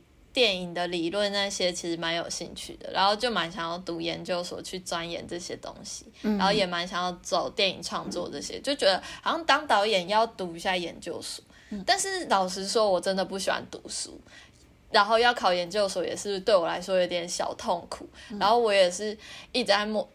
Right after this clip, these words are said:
Speaker 1: 就是其实我，我也还不太了解业界，台湾电影还有电视圈、影视圈的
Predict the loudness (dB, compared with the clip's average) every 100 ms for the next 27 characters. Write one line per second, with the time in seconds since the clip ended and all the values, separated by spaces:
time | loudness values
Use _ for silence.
0 | _ -6 -2 0 0 2 4 6 8 6
1 | 2 -6 2 6 6 4 0 -2 -2 2
2 | 4 4 4 2 0 0 -2 -8 -16 -20
3 | -16 2 4 4 4 4 4 0 4 6
4 | 6 2 -8 _ _ 2 4 4 -2 -8
5 | -4 2 4 4 4 4 2 -4 -4 -6
6 | -4 -4 -2 -4 -2 -4 0 0